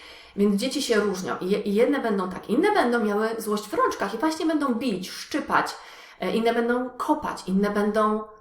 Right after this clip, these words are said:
introwertywne, takie bardziej i zamknięte ze swoimi emocjami, będą na przykład uderzały głową o coś, albo będą, e, w, w emocjach obgryzały paznokcie, czyli bardziej będą kierowały tą złość, e, i emocje różne,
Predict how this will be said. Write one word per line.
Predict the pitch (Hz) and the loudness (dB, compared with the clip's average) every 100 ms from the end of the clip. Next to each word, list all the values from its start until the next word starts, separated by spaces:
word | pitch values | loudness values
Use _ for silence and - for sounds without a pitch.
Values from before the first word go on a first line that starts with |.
| - _ | -20 _
introwertywne, | 196 190 202 185 185 214 202 185 | -4 -2 -2 -2 -2 -4 -4 -6
takie | 185 175 | -6 -6
bardziej | 175 185 190 - | -2 -2 -2 -8
i | 180 | -6
zamknięte | 175 170 202 202 196 170 185 247 202 | -6 -6 -2 -2 0 -2 -2 -4 -6
ze | 185 | -8
swoimi | - 185 185 | -4 -4 -4
emocjami, | 175 - 180 185 165 | -6 -8 -6 -4 -4
będą | 160 160 | -6 -6
na | 160 | -6
przykład | 160 185 | -6 -8
uderzały | 180 170 170 165 156 | -6 -6 -4 -2 -2
głową | 170 185 220 175 147 - | -2 2 2 2 -4 -6
o | 269 | -6
coś, | - - - - - _ _ - - - - - | -8 -10 -10 -16 -20 _ _ -20 -20 -20 -20 -6
albo | 185 180 180 180 | 0 0 0 0
będą, | 185 180 180 180 180 180 180 | 2 2 2 2 2 0 -2
e, | 180 170 165 160 156 156 151 147 160 - | -2 -4 -2 -4 -4 -6 -8 -8 -8 -10
w, | - - 175 | -8 -2 -2
w | |
emocjach | 180 190 202 196 165 | 2 2 2 0 -4
obgryzały | 160 180 175 180 180 | -4 -6 -2 -2 0
paznokcie, | 180 202 202 175 | -2 0 0 -2
czyli | - 165 | -8 -4
bardziej | 180 185 196 | -4 -2 -4
będą | 180 170 | -4 -6
kierowały | 175 165 160 165 | -6 -4 -2 -4
tą | 165 156 | -4 -8
złość, | 151 165 165 - - - - - | -4 -4 -4 -12 -20 -20 -20 -8
e, | 180 | -4
i | 180 185 | -2 -2
emocje | 180 180 180 180 | 0 -2 -2 -4
różne, | 175 180 156 | -4 -4 -4